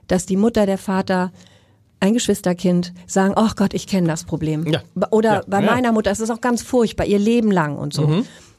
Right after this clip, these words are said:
Speaker 1: Und das kann man ja an der Stelle schon mal sagen. Wir können das zumindest erreichen, wenn wir das gut machen mit den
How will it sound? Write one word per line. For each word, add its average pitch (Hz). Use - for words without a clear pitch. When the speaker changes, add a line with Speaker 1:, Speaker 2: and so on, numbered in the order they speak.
Speaker 1:
Und 208
das 240
kann 247
man 226
ja 190
an 190
der 208
Stelle 208
schon 196
mal 180
sagen. 247
Wir 202
können 240
das 294
zumindest 226
erreichen, 202
wenn 185
wir 185
das 180
gut 254
machen 202
mit 165
den 160